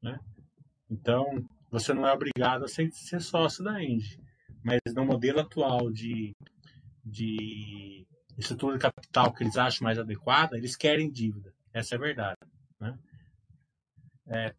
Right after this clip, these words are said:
pega uma transmissora aí que gera cinquenta por cento, que é da onde vem a grande parte da dívida dela que tá crescendo, né? Gralha Azul e Novo Estado, é, a margem de, de transmissora é cinquenta por cento. Então, pegar sete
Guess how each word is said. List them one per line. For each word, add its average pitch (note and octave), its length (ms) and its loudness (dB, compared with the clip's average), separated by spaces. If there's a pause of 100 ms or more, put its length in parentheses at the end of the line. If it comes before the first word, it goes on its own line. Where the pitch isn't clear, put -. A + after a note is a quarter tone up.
(120)
pega C#3 240 2
uma D3 120 2
transmissora A#2+ 720 -2
aí A2+ 140 -6 (640)
que A#2 100 -6
gera A#2 380 0
cinquenta A2+ 520 -2
por A#2 160 -2
cento, - 380 0
que B2+ 80 -2
é - 20 -2
da A#2+ 160 0
onde A#2+ 280 -2
vem A2+ 160 0
a A2 40 -4
grande A2+ 220 -6
parte A2+ 320 -2
da G#2+ 100 -8
dívida G#2+ 440 -8
dela G#2+ 280 -8
que A#2+ 120 -16
tá A2 120 -10
crescendo, B2 640 -8
né? B2+ 140 -8 (560)
Gralha A2+ 380 2
Azul A2+ 480 0
e G#2+ 240 -2
Novo G#2+ 220 -6
Estado, C#3+ 500 -2 (840)
é, A2+ 220 0
a A2+ 80 -4
margem B2 340 4
de, B2+ 140 -6
de - 280 -8
transmissora B2 520 -2
é - 20 0
cinquenta D#3 440 0
por A#2 160 -4
cento. A2+ 360 -6 (600)
Então, A#2+ 140 -2
pegar B2 380 2
sete A2+ 560 -4